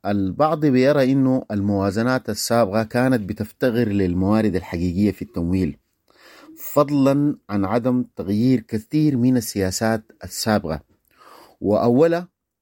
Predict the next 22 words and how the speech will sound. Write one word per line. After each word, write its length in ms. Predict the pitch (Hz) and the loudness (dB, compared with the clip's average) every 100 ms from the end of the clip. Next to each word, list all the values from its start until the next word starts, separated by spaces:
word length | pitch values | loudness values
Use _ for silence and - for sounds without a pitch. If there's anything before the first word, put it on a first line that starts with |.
| - | -6
إنه 280 | 139 123 123 | -2 0 0
وضع 200 | 131 110 | 0 -2
البلاد 380 | 98 107 127 135 - | 0 0 0 -2 -6
كدولة 520 | 98 123 120 123 135 _ | -2 0 2 0 -2 _
لا 280 | 92 95 120 | -6 0 0
تمتلك 580 | 127 113 101 - 107 98 | -2 -4 -4 -2 -2 -2
الكثير 480 | 90 - - 123 104 | -8 -10 -2 2 2
من 160 | 101 | 0
الموارد 520 | 92 90 90 107 95 - _ _ - | 0 0 2 2 0 -4 _ _ -20
الحقيقية 640 | - 85 85 87 120 143 - _ - - _ _ | -14 -8 -6 0 0 0 -6 _ -20 -20 _ _
في 100 | 113 | 0
الوقت 500 | 101 98 117 - - | 2 2 0 -2 -4
الراهن، 460 | 104 123 131 151 156 _ _ - | 0 2 2 -2 -4 _ _ -4
وما 240 | 104 131 | 0 2
بتستغل 680 | 180 - 139 - 117 135 143 | 0 -4 -8 -4 -2 0 0
الإمكانيات 720 | 117 101 98 95 101 117 123 | 0 0 0 0 2 2 0
المتاحة 520 | 107 95 95 110 107 95 | 0 -2 -2 -2 -2 -4
بشكل 400 | 95 110 110 101 | -4 -4 -2 -2
أمثل، 380 | 113 104 92 78 _ _ - - - - | -2 -2 -4 -6 _ _ -20 -20 -20 -4
إضافة 640 | 120 127 190 185 - 156 170 - | 0 2 2 0 -4 -4 -6 -6
إلى 260 | 117 110 107 | -2 0 -2
تبعات 560 | 113 104 110 143 147 | -2 -2 0 0 -2